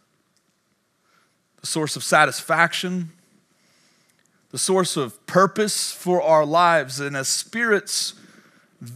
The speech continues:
only the divine can answer those questions to life and purpose and understanding that we all deeply seek. If there was one, only one spirit,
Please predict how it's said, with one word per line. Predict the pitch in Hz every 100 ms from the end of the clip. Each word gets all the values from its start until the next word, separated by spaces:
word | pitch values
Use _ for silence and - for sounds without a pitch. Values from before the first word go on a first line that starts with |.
| _ 170
only | 214 240 226 226
the | 175 180
divine | 151 143 165 175 165 143
can | 151 139 -
answer | 165 170 - 147 139
those | 135 135 -
questions | - 160 139 - 143 127 -
to | 127
life | 120 131 127 -
and | 117 -
purpose | 156 151 143 135
and | 120
understanding | 131 117 - 147 147 139 123 _ _ -
that | 131
we | 120
all | 127 135
deeply | 123 123 113 -
seek. | 107 - 156 - - _ _ _ _ _ _ _ _ _ _ _ _ _ _ - -
If | 139
there | 208
was | 202 151
one, | 139 185 202 202
only | 180 208 196
one | 135 170 185 170 147 _ _ _
spirit, | - - - 226 202 196 - -